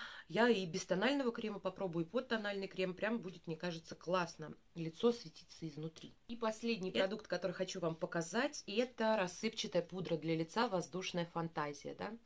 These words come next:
Speaker 1: Я тоже хотела взять ее сначала в шиммерном оттенке, там один шиммерный, да, и два матовых.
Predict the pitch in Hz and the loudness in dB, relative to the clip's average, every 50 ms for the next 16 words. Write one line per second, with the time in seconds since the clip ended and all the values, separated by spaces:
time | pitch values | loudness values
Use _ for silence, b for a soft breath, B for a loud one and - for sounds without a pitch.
0 | B B B B B B B B B B B B B 156 185 185 - 294 311 269 | B B B B B B B B B B B B B 4 4 6 6 4 6 6
1 | 269 - 202 190 - - 233 226 214 202 196 190 180 175 180 175 175 190 226 220 | 4 4 4 2 6 8 8 8 8 8 6 6 4 2 0 0 6 6 6 6
2 | - 190 180 180 - - 190 185 - - 196 185 175 170 165 165 - - - 220 | 6 0 0 0 0 0 0 0 2 2 4 4 4 4 4 2 2 0 0 2
3 | 202 185 175 165 165 165 170 180 180 - 294 330 359 269 240 208 185 185 185 170 | 2 2 2 2 2 2 2 2 2 0 0 0 0 0 0 0 0 0 0 0
4 | 190 185 185 - 277 294 285 247 202 185 170 170 208 233 226 160 160 190 196 190 | -2 -2 -2 -2 -2 -2 -2 0 -2 -2 0 2 2 2 2 2 2 2 2 2
5 | 185 180 170 156 - - 156 - - - - - | 2 2 2 0 0 -4 -12 -12 -14 -18 -18 -18